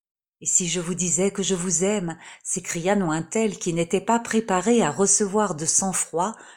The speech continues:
une attaque si directe. « Vous me l'avez déjà dit deux fois, vous ne me l'avez pas encore prouvé. » «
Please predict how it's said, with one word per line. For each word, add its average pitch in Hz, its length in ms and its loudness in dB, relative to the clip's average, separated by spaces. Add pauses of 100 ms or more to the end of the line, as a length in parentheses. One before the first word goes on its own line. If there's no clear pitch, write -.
une 185 160 -6
attaque 190 340 -2
si - 240 2
directe. « 160 580 -4 (1500)
Vous 285 100 -6
me 254 120 4
l'avez 202 260 6
déjà 190 320 4
dit 180 180 -2
deux 190 160 2
fois, 180 460 0 (280)
vous 262 100 0
ne 247 80 8
me 226 100 8
l'avez 170 240 4
pas 180 280 2
encore 175 300 -2
prouvé. » « 160 600 -10